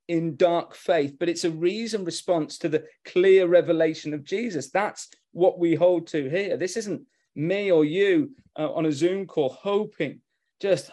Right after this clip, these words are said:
hoping it might be true, a blind leap in the dark and just saying, "Well, if, if he doesn't exist, uh, it's been a good time with Town Church." No, this is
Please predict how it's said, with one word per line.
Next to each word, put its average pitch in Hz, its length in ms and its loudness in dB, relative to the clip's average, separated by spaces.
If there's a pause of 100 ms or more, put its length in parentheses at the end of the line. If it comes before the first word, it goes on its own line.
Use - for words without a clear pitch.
hoping 185 540 -2
it 139 100 -6
might 170 380 -6
be 139 120 -8
true, 165 420 0
a 127 40 4 (380)
blind 175 420 -2
leap 165 160 0
in 147 80 -8
the 143 60 -4
dark 151 400 -4
and 143 100 -8
just 147 160 -10
saying, 147 180 -4
"Well, 147 300 -2
if, 135 140 -8
if 147 160 -12
he 143 80 -4
doesn't 156 240 -4
exist, 143 440 0 (380)
uh, 101 220 -14
it's 120 260 -8
been 156 220 -2
a 139 40 -4
good 143 200 -2
time 147 180 -4
with 127 160 -6
Town 135 180 -4
Church." 123 320 -4
No, 156 200 -8
this 240 320 -8
is 165 240 -6